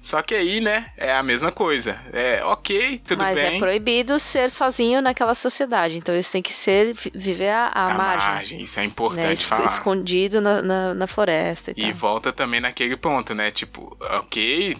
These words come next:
Speaker 1: realmente faz todo sentido a pessoa não precisar, né, ela consegue viver sozinha, né, mas, é, extremos, né,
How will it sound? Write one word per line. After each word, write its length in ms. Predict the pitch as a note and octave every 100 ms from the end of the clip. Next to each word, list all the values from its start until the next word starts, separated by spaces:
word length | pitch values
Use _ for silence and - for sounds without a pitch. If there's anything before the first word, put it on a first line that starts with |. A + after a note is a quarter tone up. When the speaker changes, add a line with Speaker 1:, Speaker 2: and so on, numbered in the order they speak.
| -
Speaker 1:
realmente 460 | B2+ A#2+ G#2+ A#2+ -
faz 160 | A2+ -
todo 160 | C3
sentido 480 | - C#3+ A#2 B2 B2
a 40 |
pessoa 440 | G#2+ A2+ - A2+ G#2+
não 140 | G#2
precisar, 800 | G2 - A2 G2+ F#2+ G2 G2+ G#2
né, 260 | - G#2+ G2+
ela 120 | G2+
consegue 480 | - G2+ - A2+ C#3
viver 300 | A2 G#2+ G2
sozinha, 640 | - G2+ F#2 A2+ C#3 C3
né, 240 | G#2 A2 A#2 - - - -
mas, 600 | A2 G2+ G#2+ A2 - - -
é, 540 | - G#2 G2+ - -
extremos, 640 | - - - D#3 E3+ C3+ A2+
né, 200 | C3 C#3